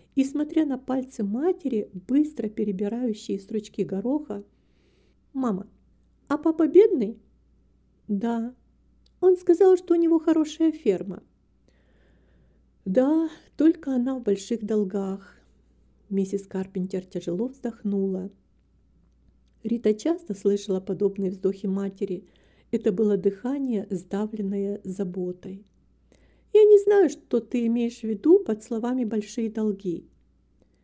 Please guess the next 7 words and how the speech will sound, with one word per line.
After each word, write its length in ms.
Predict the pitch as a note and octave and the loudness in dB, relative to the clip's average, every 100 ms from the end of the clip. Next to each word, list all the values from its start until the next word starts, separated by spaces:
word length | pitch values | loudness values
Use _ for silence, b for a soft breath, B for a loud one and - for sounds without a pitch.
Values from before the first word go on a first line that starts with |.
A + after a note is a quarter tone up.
| _ _ _ - | _ _ _ -6
Нет 260 | B3 F4 G#3+ | -2 0 0
необходимости 840 | G3+ G3 G3 F3+ G#3 G3 F#3+ G3 | -2 0 -4 0 0 0 -2 -4
тебе 300 | F#3+ F#3 G3+ | -4 -2 -2
пока 300 | G3 F#3+ G3 | -2 -8 -6
об 140 | F#3+ | -4
этом 260 | F#3+ F#3+ F#3+ | -6 -4 -4
знать. 380 | F#3+ F#3+ F3+ | -4 -4 -6